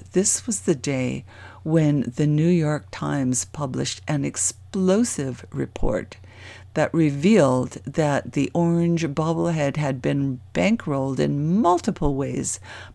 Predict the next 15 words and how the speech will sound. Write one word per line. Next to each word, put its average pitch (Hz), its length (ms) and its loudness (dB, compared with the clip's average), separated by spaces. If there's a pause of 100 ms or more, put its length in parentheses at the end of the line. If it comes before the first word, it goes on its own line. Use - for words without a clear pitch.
by 180 140 4
his 185 260 4
father, 165 720 0
and 147 180 2
that 143 140 0
he 160 100 0
spent 139 380 -2
much 175 420 0
of 190 120 -4
the 196 100 0
nineteen 143 560 0
nineties 139 720 0 (340)
participating 143 840 0
in 135 240 2
dubious 160 580 2